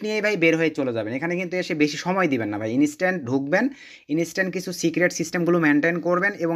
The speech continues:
আপনাদেরকে আরেকটা সিস্টেম বলে দেই, আমি দেখেন এই যে সিগন্যাল গ্রুপে আসলাম, সে ধরেন ভিউয়ার্স গ্রুপে আসার পরে এখানে একটা জিনিস আপনারা লক্ষ্য রাখবেন, দেখেন টানা দেখেন একটা উইন করছে,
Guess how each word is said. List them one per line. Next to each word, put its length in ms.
আপনাদেরকে 300
আরেকটা 360
সিস্টেম 240
বলে 180
দেই, 100
আমি 160
দেখেন 200
এই 60
যে 120
সিগন্যাল 300
গ্রুপে 240
আসলাম, 220
সে 180
ধরেন 240
ভিউয়ার্স 180
গ্রুপে 240
আসার 260
পরে 120
এখানে 200
একটা 200
জিনিস 300
আপনারা 280
লক্ষ্য 260
রাখবেন, 200
দেখেন 200
টানা 220
দেখেন 300
একটা 180
উইন 200
করছে, 200